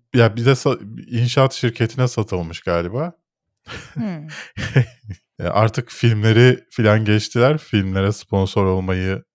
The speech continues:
Speaker 1: filmlere yatırım yapmayı geçtiler. Artık platformları da var inşaat şirketlerinin. <laughs> Ne bileyim yani <laughs> ne göreceğimizi bilmiyorum ama belki daha iyi, işi bilen, sırf kişisel ilişkileri nedeniyle değil de,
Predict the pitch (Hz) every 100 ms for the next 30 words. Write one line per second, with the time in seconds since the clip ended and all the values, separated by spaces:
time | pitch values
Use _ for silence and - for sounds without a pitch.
0 | _ _ 95 87 92 92 92 - 95 92
1 | 90 - 95 92 104 - 139 156 151 -
2 | 95 92 - - 104 104 - 104 98 101
3 | 98 87 87 87 90 90 101 90 - -
4 | 131 151 165 147 - 139 170 _ _ 110
5 | 123 175 175 156 131 127 127 135 - -
6 | - - - - - - _ - 123 139
7 | 131 117 107 110 117 151 175 170 143 113
8 | 143 190 180 180 147 143 - 156 135 143
9 | 123 110 107 127 - _ _ _ 120 117
10 | 123 113 110 110 120 - - 117 113 -
11 | _ - 107 - 123 110 110 - - 107
12 | 107 104 104 104 104 107 110 160 135 107
13 | 143